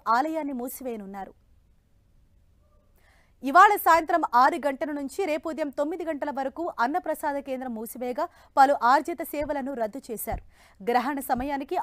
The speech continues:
ఆరు గంటల ముందుగా శ్రీవారి ఆలయ తలుపులు మూసివేయటం ఆనవాయితీ. తిరుమల శ్రీవారి ఆలయంతో పాటు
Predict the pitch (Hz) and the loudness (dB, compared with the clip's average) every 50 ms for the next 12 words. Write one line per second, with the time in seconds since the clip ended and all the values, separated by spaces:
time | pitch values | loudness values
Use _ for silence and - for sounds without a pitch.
0 | - 226 247 262 285 247 277 262 - 262 254 226 220 226 220 262 233 320 403 427 | 2 2 2 2 0 -4 -6 -6 -6 -8 -8 -8 -8 -10 -8 -6 -4 -2 -2 -4
1 | - - 302 277 285 277 311 294 285 - - - 214 240 269 311 311 294 - 277 | -4 -6 -8 -6 -4 -4 -4 -4 -4 -6 -4 0 0 0 0 0 -4 -6 -6 -6
2 | 269 277 - 302 269 247 220 226 269 - - 254 269 254 240 - 277 311 - - | -8 -6 -6 -8 -8 -8 -8 -8 -10 -10 -10 -8 -8 -8 -8 -10 -12 -10 -6 -4
3 | 214 226 247 240 233 202 185 - - - _ _ _ _ - - - _ _ - | -4 -4 -4 -8 -10 -12 -14 -16 -20 -20 _ _ _ _ -20 -20 -20 _ _ -2
4 | 311 349 359 415 427 415 403 - 311 330 294 330 311 320 202 220 233 240 262 285 | 0 2 4 4 4 2 0 -4 -4 -2 0 0 0 0 2 0 0 0 0 -4
5 | 269 240 - 254 208 - 247 240 233 339 381 | -6 -6 -8 -6 -2 0 0 0 0 -4 -10